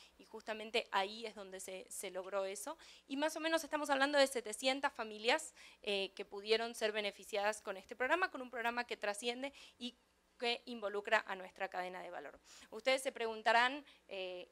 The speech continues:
¿qué pasó con los gatos? ¿No? Porque una vez que co-, logramos controlar los roedores,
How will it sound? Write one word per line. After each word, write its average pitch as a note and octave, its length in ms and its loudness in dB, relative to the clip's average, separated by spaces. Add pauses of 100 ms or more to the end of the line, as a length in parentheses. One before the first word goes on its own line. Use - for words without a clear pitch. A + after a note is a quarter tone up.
¿qué A#3 120 4
pasó A#3 240 0
con A3 80 -2
los F#3+ 100 -4
gatos? - 460 4
¿No? B3 320 -8
Porque - 240 -14
una G#3+ 160 2
vez A3 260 2
que G#3 200 -4
co-, G#3+ 120 -4
logramos G#3+ 420 0
controlar A3 440 4
los A#3 160 4
roedores, A3+ 500 4